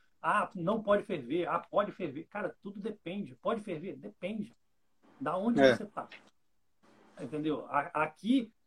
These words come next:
Speaker 1: aqui, ah, eu posso ferver? Depende, você tá que nível do mar. Então, claro que não precisa chegar nesse nível de paranoia. Ah, mas vai queimar o café? Cara, então, assim,
Speaker 2: É,
Speaker 1: depende. Tudo
Speaker 2: bem,
Speaker 1: depende.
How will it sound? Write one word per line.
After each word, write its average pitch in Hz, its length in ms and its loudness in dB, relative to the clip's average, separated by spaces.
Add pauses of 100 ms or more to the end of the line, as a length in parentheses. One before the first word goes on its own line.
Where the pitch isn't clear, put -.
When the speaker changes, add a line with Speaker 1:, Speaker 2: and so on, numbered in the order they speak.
(140)
Speaker 1:
aqui, 254 680 0 (460)
ah, 208 140 2
eu 185 100 0
posso 226 260 0
ferver? 214 460 0
Depende, 233 420 0
você 208 60 -8
tá 214 120 -4
que 214 140 -4
nível 196 260 -2
do 180 100 -6
mar. 147 280 -2
Então, 123 280 -10
claro 233 260 0
que 247 280 -2 (320)
não 147 120 -10
precisa 185 220 -8
chegar 185 180 -4
nesse 208 200 -4
nível 175 200 -4
de 165 60 -14
paranoia. 170 520 -4 (640)
Ah, 208 200 2
mas 170 120 0
vai 196 120 0
queimar 175 300 -2
o 175 40 -8
café? 170 420 -6
Cara, 208 460 -6 (1400)
então, 320 160 -6
assim, 220 240 -4
Speaker 2:
É, - 80 4
Speaker 1:
depende. 147 440 2
Tudo 123 140 -4
Speaker 2:
bem, 165 220 10
Speaker 1:
depende. 233 160 6